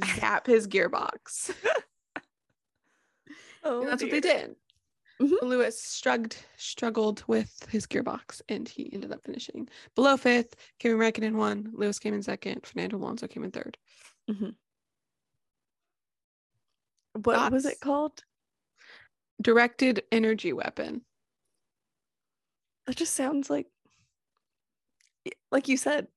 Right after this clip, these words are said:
Speaker 1: sci-fi.
Speaker 2: Yeah.
Speaker 1: Like, it just does not sound real.
Speaker 2: Mm-hmm.
Speaker 1: I say, I bi-, give it a big stamp of a, "No, I do not believe this <laughs> conspiracy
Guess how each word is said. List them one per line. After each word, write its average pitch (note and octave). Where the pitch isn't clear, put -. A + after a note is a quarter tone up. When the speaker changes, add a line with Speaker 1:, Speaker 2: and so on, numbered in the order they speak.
Speaker 1:
sci-fi. -
Speaker 2:
Yeah. G#3
Speaker 1:
Like, C4
it A3+
just C4
does A3
not A3+
sound -
real. -
Speaker 2:
Mm-hmm. B3
Speaker 1:
I C4+
say, A3
I G#3
bi-, G#3
give G#3+
it A3
a G3
big F#3+
stamp G3
of G#3
a, G3+
"No, F#3
I F3+
do F#3
not G3
believe -
this -
<laughs> -
conspiracy -